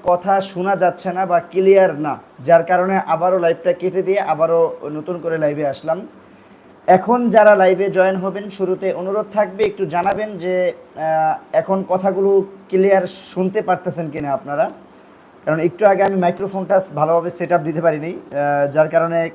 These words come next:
কথাগুলো ক্লিয়ার শুনতে পারেননি আপনারা। তো যাই হোক, দুঃখিত আপনাদের সময় নষ্ট করার জন্য।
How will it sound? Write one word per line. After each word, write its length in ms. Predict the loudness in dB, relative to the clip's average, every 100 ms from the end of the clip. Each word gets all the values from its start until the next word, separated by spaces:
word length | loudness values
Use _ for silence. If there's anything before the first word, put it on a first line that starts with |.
| -4
কথাগুলো 380 | -2 -2 -4 -6
ক্লিয়ার 300 | -4 0 0
শুনতে 400 | -2 -6 -6 -4
পারেননি 400 | -2 -2 -4 -6
আপনারা। 360 | -8 -8 -16 -16 -20 -20 -20 -20 -20 -20 -20 -20 -8
তো 60 | -2
যাই 260 | 6 8 8
হোক, 140 | 6
দুঃখিত 380 | 2 0 0 2 0 -2
আপনাদের 280 | -8 -4 -4
সময় 280 | -4 -6 -6
নষ্ট 220 | -6 -2
করার 240 | 0 0
জন্য। 300 | 0 -4 -4